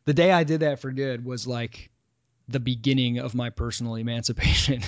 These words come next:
<laughs> be-, because all the focus was on things that irritated me that were out of my control. And all of a sudden, when the news is off, you're like, "Okay, what am I gonna occupy my mind with today?" Uh, there's, there's no, it's not being full of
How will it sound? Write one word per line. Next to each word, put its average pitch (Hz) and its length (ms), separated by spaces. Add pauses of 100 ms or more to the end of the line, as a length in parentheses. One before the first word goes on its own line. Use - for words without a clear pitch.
(160)
<laughs> 262 200
be-, 185 420
because 180 240
all 175 160
the 180 100
focus 170 420
was 143 140
on 143 200
things 143 380
that 135 140
irritated 135 460
me 127 120
that 120 100
were 131 160
out 151 180
of 113 100
my 117 180
control. 113 520
And 135 100
all 123 120
of 131 60
a 127 40
sudden, 131 340
when 123 120
the 120 80
news 135 240
is 117 120
off, 113 360 (640)
you're 127 140
like, 113 280 (100)
"Okay, 123 500 (280)
what 135 140
am 147 80
I 139 60
gonna 135 200
occupy 131 380
my 127 140
mind 135 260
with 110 180
today?" 107 420 (340)
Uh, 120 400
there's, 120 400 (120)
there's 120 220
no, 135 200
it's 127 120
not 147 160
being 143 160
full 139 300
of 123 220